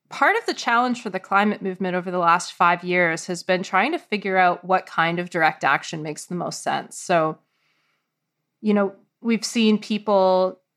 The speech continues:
getting arrested for road blockades and things like that. And sometimes,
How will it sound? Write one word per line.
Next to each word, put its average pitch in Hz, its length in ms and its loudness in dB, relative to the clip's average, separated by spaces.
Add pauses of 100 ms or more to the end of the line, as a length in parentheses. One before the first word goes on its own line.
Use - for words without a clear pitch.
(200)
getting 190 300 2
arrested 175 540 -2
for 180 480 -2 (300)
road 190 240 2
blockades 175 640 0
and 180 160 -8
things 170 260 -12
like 170 220 -8
that. 151 400 0
And 170 260 -8 (440)
sometimes, 220 840 -2